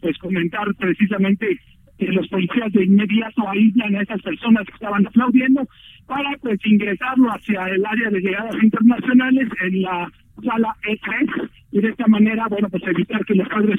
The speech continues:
puedan ingresar hacia la última, pues, eh, sala de espera aquí, y bueno, pues de esta manera obviamente pone muy nerviosos a los elementos policíacos al acercarse a estas personas que les aplaudieron, a estos pequeñitos. Eh, los, algunas de las personas, algunos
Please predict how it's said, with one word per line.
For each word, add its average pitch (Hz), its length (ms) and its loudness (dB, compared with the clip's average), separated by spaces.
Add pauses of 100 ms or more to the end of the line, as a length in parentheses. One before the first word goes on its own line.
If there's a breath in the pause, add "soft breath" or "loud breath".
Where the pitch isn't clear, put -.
puedan 214 380 2 (220 loud breath)
ingresar 220 600 2 (280 loud breath)
hacia 226 400 -6
la 180 240 0
última, 208 640 2
pues, 175 240 -2
eh, 170 480 -2
sala 240 400 -2
de 175 240 -2
espera 233 500 -4 (320 soft breath)
aquí, 233 380 4 (140)
y 180 120 0
bueno, 185 220 0
pues 185 160 -4
de 208 80 0
esta 202 180 -6
manera 196 480 -2
obviamente 202 520 0
pone 208 260 0
muy 254 140 4
nerviosos 208 560 2
a 180 80 -6
los 165 160 -2
elementos 202 460 0
policíacos 202 600 -4 (540 soft breath)
al 226 220 0
acercarse 208 680 -6
a 190 120 -6
estas 196 240 -10
personas 214 380 -2
que 208 120 0
les 185 100 0
aplaudieron, 233 640 0 (320 soft breath)
a 208 140 -6
estos 233 220 -2
pequeñitos. 175 520 -4
Eh, 185 120 -2
los, 180 200 0
algunas 220 380 4
de 208 60 0
las 180 160 -2
personas, 247 520 0
algunos 214 640 0